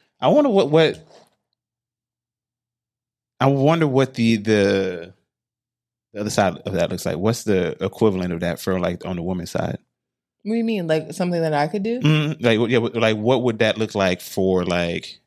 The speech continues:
Speaker 2: I mean,
Speaker 1: Yeah.
Speaker 2: it depends on what you value, right? Like,
Speaker 1: Mm-hmm.
Speaker 2: if you think about what we traditionally assign as values to women, like cooking, cleaning, stuff like that. It's like, if I make something,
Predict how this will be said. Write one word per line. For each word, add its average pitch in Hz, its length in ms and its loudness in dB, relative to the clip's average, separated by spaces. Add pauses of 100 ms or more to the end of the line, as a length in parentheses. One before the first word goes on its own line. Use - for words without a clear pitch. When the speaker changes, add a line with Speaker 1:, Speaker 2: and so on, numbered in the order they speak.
(680)
Speaker 2:
I 180 100 2
mean, 202 160 2
Speaker 1:
Yeah. 185 60 2
Speaker 2:
it 185 40 -2
depends 196 300 2
on 190 120 4
what 180 160 2
you 170 100 2
value, 135 460 2
right? 165 280 0
Like, 151 140 0
Speaker 1:
Mm-hmm. - 60 0
Speaker 2:
if 151 120 0
you 175 80 0
think 170 180 0
about 151 600 2 (500)
what 156 280 4
we 156 100 0
traditionally 151 840 -2
assign 143 480 -6
as 139 500 -6 (400)
values 135 880 0 (180)
to 135 320 0
women, 135 600 -4
like 123 240 -6
cooking, 139 560 -2
cleaning, 135 400 -6
stuff 139 200 -10
like 139 180 -10
that. 143 200 -6
It's 143 140 -12
like, 135 160 -4
if 160 100 -8
I 147 120 0
make 156 220 0
something, 139 560 -6